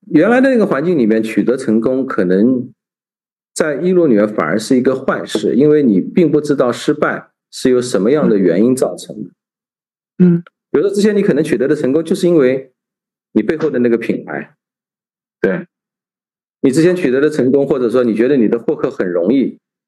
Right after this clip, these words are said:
Speaker 1: 就是因为它的整个全球的这样的一个市场的一个机制，或者是说让客户，其实在你，在你为这个公司服务之前，很多客户就已经决定在选你了。
Speaker 2: 对。
Speaker 1: 那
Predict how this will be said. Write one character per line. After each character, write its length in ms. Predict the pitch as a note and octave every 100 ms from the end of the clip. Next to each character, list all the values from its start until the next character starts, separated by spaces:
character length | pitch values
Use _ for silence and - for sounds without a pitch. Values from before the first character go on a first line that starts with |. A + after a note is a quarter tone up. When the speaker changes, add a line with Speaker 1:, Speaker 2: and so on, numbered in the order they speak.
| _ _ _ _ _ _ _ _ -
Speaker 1:
就 100 | F3
是 120 | F#3
因 80 | F3
为 80 |
它 180 | F3 F3
的 120 | E3
整 200 | D3+ A2+
个 120 | G2+ C3
全 240 | - B2
球 220 | - A2+
的 120 | A#2
这 140 | A#2 B2+
样 180 | A#2 A2
的 80 |
一 20 | G#2+
个 160 | A2
市 200 | G2+ -
场 240 | - G2 D#2
的 100 | F2+
一 40 |
个 80 | G2+
机 200 | G2+ A2+
制， 180 | A2 G#2
或 160 | C3+
者 120 | G#2+
是 60 | G2+
说 160 | G#2+ B2+
让 180 | C3+
客 160 | A#2+ C#3
户， 320 | - B2 - _ _ _
其 120 | -
实 60 | C3+
在 160 | C3+ C#3
你， 200 | G2+ D#2 -
在 160 | C#3+
你 300 | A#2 F#2+ F2+ -
为 180 | C3
这 140 | A2 B2+
个 100 | G#2+
公 160 | A2+
司 140 | A#2 A#2+
服 180 | A2+ A2+
务 80 |
之 120 | A#2 A#2
前， 440 | A2 F#2 G2 G2 _
很 200 | - E2+
多 120 | A2
客 120 | B2
户 160 | A2 G#2+
就 120 | G2
已 60 |
经 160 | E2+ G#2+
决 140 | G#2
定 140 | F#2+ C3+
在 120 | A#2+
选 220 | G#2 E2
你 100 | G#2+
了。 180 | - - _ _ _ _ _ _ _ _
Speaker 2:
对。 220 | - F#2 - _ _ _ _ _
Speaker 1:
那 60 | D3+